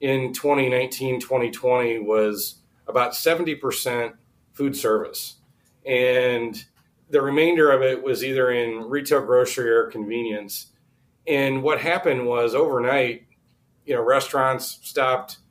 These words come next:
um, having in, in, in-house, uh, dining, schools went virtual. It, it all, uh, collapsed almost overnight.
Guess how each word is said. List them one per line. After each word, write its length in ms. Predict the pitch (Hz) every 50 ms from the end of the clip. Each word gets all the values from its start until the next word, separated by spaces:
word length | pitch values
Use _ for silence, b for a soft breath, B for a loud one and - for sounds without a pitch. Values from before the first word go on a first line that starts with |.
| _ _ _ -
um, 460 | 120 117 113 110 110 107 107 104 101 -
having 320 | 120 131 131 120 120 113 120
in, 300 | 127 127 131 123 123 - _ _
in, 380 | - 160 147 139 139 127 - -
in-house, 760 | - 156 147 135 131 135 131 131 131 123 107 - - - - 104
uh, 200 | 120 113 113 113
dining, 580 | 110 123 127 131 131 131 131 131 127 123 113 - _ _ _ _ _ _
schools 720 | - - - - 151 147 147 143 143 143 131 - - - -
went 240 | 131 131 131 131
virtual. 760 | - 131 143 139 - 135 139 139 135 131 127 123 123 - - _ _ _ _ _ _ -
It, 140 | 135 143 139
it 160 | 147 151 139
all, 540 | 143 151 170 175 180 165 151 135 - - - -
uh, 380 | 135 123 117 113 107 107 110
collapsed 600 | 110 - - 127 131 135 139 135 131 - - - _ _ _ _ _ _ -
almost 380 | 139 165 196 196 151 135 - -
overnight. 640 | 135 135 127 120 113 113 120 120 110 95 90 -